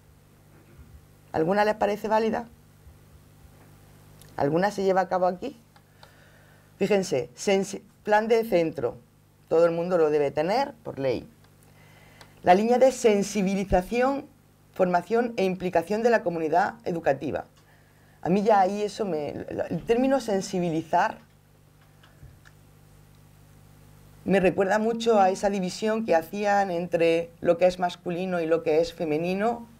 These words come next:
ya que las mujeres somos más sensibles. ¿Les suena esto de algo? Entonces ya ahí me demarca. Y luego, medidas estructurales del propio sistema educativo. Yo ya digo, bueno, va, aquí vamos a entrar en la premisa fuerte.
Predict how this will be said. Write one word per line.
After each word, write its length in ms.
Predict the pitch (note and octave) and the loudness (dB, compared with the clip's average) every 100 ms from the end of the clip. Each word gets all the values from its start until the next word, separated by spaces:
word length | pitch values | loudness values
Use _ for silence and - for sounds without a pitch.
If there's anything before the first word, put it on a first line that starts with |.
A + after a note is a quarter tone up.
| - | -4
ya 160 | D3 D3 | 0 2
que 80 | |
las 140 | D#3+ C#3+ | 0 0
mujeres 360 | C3+ E3 E3+ | -4 -2 -2
somos 320 | F3 F3+ F3 D#3+ | -2 -4 -4 -4
más 160 | D3+ | -6
sensibles. 880 | D3 D3 D3 - C3 A#2+ - - - - - - | -2 -4 -2 -4 -2 -4 -6 -10 -10 -20 -20 -14
¿Les 120 | - - | -8 -4
suena 240 | E3+ F3+ | 0 0
esto 160 | F3+ F#3+ | 0 0
de 100 | G3+ | 0
algo? 260 | A3+ - - - - - - - - - - - - - - - | 0 -4 -10 -20 -20 -20 -20 -20 -20 -20 -20 -20 -20 -20 -20 -14
Entonces 280 | - F#3 G#3 | -6 -4 2
ya 100 | F#3 | 2
ahí 80 | G#3 | 2
me 100 | G3 | 2
demarca. 480 | D#3 D3+ - - - - | 2 0 -2 -8 -10 -12
Y 100 | - | 2
luego, 260 | G#3 C4 C#4+ | 8 8 8
medidas 440 | G#3+ G3+ B3+ C#4 | 4 4 4 4
estructurales 600 | C4+ B3+ B3 A#3 A#3 C4+ | 2 0 -6 -2 0 2
del 140 | A3+ G3+ | 0 -2
propio 220 | A3 A3 | -4 -6
sistema 360 | G#3+ - G3 F3+ | -8 -6 -4 -2
educativo. 440 | E3 C#3 C#3 A#2+ | 0 0 0 -4
Yo 80 | C#3 | 0
ya 100 | F#3 | 0
digo, 200 | E3+ D#3+ | 2 0
bueno, 200 | E3+ C#3+ | 0 -2
va, 180 | D#3+ - | -4 -6
aquí 300 | - - F#3 | -10 -6 0
vamos 440 | F3+ F#3 F3 D#3+ | 0 0 -2 -2
a 60 | D#3+ | -2
entrar 440 | E3 E3 D#3+ D3+ - - - - - | -2 0 2 0 -6 -20 -20 -20 -6
en 160 | - D#3 | 0 4
la 220 | D3 C#3 | 4 4
premisa 500 | E3 F3 G#3 G3 F3 | 4 4 2 2 2
fuerte. 640 | - F3+ D#3+ D#3 - A#2+ | 2 4 6 4 -8 -10